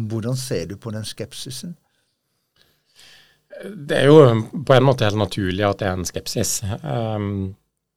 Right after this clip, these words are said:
Speaker 2: samtidig så er det ganske opplagt for meg at det er en del ting som, eh, som kan gjøres, eh, av kunstig intelligens, som ikke kan gjøres av en kliniker. Det gjenstår jo igjen å se om det faktisk er tilfellet da, men, men det, eh, altså det å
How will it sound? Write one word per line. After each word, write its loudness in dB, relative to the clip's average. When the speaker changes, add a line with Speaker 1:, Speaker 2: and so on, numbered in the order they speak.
Speaker 2:
samtidig -2
så -2
er 0
det -2
ganske -4
opplagt -12
for -6
meg -2
at -10
det -10
er -6
en -8
del -10
ting -8
som, -10
eh, -16
som -6
kan -4
gjøres, -6
eh, -10
av -14
kunstig -12
intelligens, -2
som -4
ikke -14
kan -4
gjøres -4
av -8
en -8
kliniker. -2
Det -4
gjenstår -4
jo 2
igjen 0
å -8
se -8
om -12
det -16
faktisk -18
er -14
tilfellet -2
da, -2
men, -6
men -12
det, -12
eh, -8
altså -10
det -6
å -8